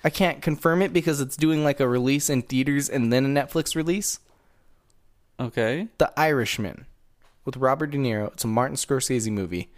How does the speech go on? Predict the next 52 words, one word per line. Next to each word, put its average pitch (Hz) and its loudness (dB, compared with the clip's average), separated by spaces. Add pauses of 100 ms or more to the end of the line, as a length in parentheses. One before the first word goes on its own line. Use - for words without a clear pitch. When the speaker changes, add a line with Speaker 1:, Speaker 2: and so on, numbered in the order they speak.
(260)
Speaker 1:
It 170 0
is 127 0
three 180 0
and 196 2
a 165 2
half 143 2
hours 107 0
long. 95 -10 (360)
Speaker 2:
Jesus. - -10 (720)
I'm 117 -2
not 127 -2
seeing 67 -10
that. 73 -8 (500)
Speaker 1:
I 151 6
don't 190 0
think 196 -2
there's 156 2
a 120 -6
chance 147 0
I 151 2
see 151 0
it 139 2
Speaker 2:
Is - 2
Speaker 1:
either. 147 4
Speaker 2:
this 175 0
the 175 2
Speaker 1:
Open 180 0
at 147 4
a - 2
hundred 147 4
percent 131 0
on 104 0
Rotten 90 -4
Tomatoes. - -10
Speaker 2:
Is 143 2
this 170 0
the 180 4
Netflix 139 2
movie 143 2
they're 139 2
releasing 123 0
in 117 0
theaters 120 0
just - -6
so 117 0
it 110 -2
can 110 -6
be, 110 0
like, 107 0
Oscar 110 -2
eligible? 120 -2 (100)
Speaker 1:
Yes. 107 -2